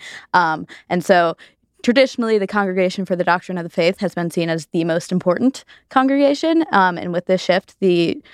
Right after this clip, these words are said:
shift is ta-, going from, you know, protecting church teaching and enforcing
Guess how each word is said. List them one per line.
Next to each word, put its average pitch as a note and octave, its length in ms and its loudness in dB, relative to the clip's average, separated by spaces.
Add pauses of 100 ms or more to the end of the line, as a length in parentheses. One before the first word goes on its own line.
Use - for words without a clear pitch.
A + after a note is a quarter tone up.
(220)
shift - 260 -2
is B3 120 -2
ta-, A3+ 260 0
going G#3+ 320 0
from, G3 420 -2
you - 80 -2
know, D#3+ 160 -2
protecting G3 760 -2
church - 300 -2
teaching G3 380 -2
and F#3 100 -2
enforcing F3+ 760 -2